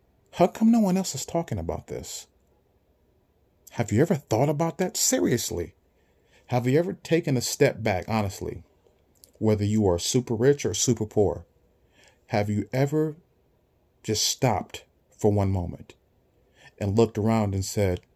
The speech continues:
"There has to be more to this existence than just this. Isn't there more?"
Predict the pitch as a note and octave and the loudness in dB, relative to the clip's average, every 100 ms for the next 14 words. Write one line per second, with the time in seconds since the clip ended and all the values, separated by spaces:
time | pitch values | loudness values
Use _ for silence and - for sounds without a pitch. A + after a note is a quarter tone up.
0 | _ _ _ _ _ _ _ _ _ _ | _ _ _ _ _ _ _ _ _ _
1 | _ _ _ _ _ _ _ _ _ _ | _ _ _ _ _ _ _ _ _ _
2 | _ _ A2+ G2+ - C#3+ C#3+ - G#2+ G#2+ | _ _ -4 -4 -2 -2 -2 -4 -2 0
3 | F#2+ A2+ A#2 A2+ A2+ G#2+ - F#2+ E2+ F2+ | 2 4 2 0 -2 -2 -2 -6 -4 -4
4 | B2 - E2 D2+ - F#2 F#2 F#2+ E2+ - | -4 -4 -10 -12 -10 -6 -4 -2 -4 -4
5 | - - _ _ _ E2 F#2+ D#2+ - - | -12 -16 _ _ _ -8 -6 -6 -8 -10
6 | - _ _ _ _ _ - - G#2+ C#3+ | -12 _ _ _ _ _ -16 -6 0 0
7 | C#3 A2 E2+ E2 E2+ F#2 E3+ | 2 0 0 -2 0 0 -4